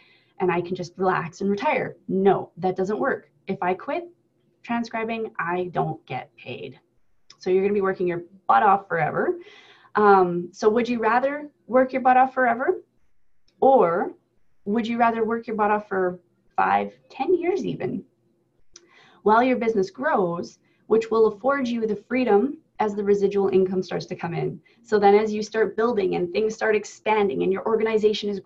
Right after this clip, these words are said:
growing, all of a sudden you're getting paid more and more per hour because you're working less and less time, but you're still getting paid a ridiculous amount.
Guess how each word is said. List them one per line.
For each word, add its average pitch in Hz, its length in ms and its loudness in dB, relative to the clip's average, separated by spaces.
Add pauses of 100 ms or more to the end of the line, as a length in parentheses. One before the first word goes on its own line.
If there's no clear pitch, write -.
growing, 202 500 2 (1800)
all 220 140 2
of 202 60 -6
a 220 60 -8
sudden 233 180 -2
you're 220 100 -2
getting 214 240 0
paid 208 680 -2 (260)
more 220 280 0
and 220 80 0
more 214 160 0
per - 180 -2
hour 190 360 0
because 185 260 -4
you're 185 80 -2
working 202 280 -2
less 185 180 0
and 185 100 2
less 180 140 0
time, 196 380 0
but 175 120 -6
you're 196 60 -4
still - 180 -8
getting 185 200 0
paid 170 380 -4
a 147 60 -10
ridiculous 160 600 -8
amount. 156 340 -4